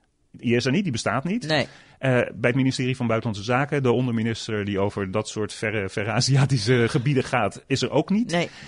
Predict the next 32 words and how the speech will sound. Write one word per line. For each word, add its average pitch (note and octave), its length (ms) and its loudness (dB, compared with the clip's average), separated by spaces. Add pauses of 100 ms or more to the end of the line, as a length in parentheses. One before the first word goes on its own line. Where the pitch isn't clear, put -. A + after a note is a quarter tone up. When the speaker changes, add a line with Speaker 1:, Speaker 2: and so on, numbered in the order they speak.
(160)
Speaker 1:
En D3+ 140 0
dat, E3+ 300 2
en C#3+ 140 2
dat D3 160 -2
gaat D3+ 200 -6
om C3+ 120 -2
honderden C#3+ 1040 0
Speaker 2:
Honderden A2+ 220 4
Speaker 1:
mensen. G3 240 2
Speaker 2:
mensen, A#2 320 -6
Speaker 1:
En B2 140 -18
Speaker 2:
ja. D3 60 0
Speaker 1:
dat E3+ 140 2
is, G3+ 140 2
en, F3+ 200 4
en E3 260 2
de E3 60 2
meeste F#3+ 220 4
presidenten A#2 540 2
hebben A#2 200 2
in A2 120 2
de G2+ 80 -2
eerste A2+ 220 -2
honderd G2+ 240 -2
dagen G2 360 0
niet C3+ 200 0
hun G#2+ 180 -2
hele A#2 720 0
ploeg - 360 -4
op G#2 120 -6
de G#2 100 -4
rails. F#2+ 520 -4